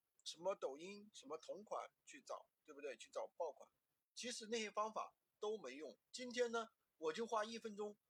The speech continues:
告诉你怎么去操作。其实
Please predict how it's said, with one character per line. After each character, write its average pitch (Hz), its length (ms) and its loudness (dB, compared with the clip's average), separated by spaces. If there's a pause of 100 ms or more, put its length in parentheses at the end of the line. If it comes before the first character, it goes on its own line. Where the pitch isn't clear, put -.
(120)
告 202 200 6
诉 175 100 -10
你 135 160 -12 (180)
怎 131 140 -8
么 123 120 -8
去 135 120 -10
操 143 160 -4
作。 143 180 -6 (520)
其 277 180 -2
实 240 260 -4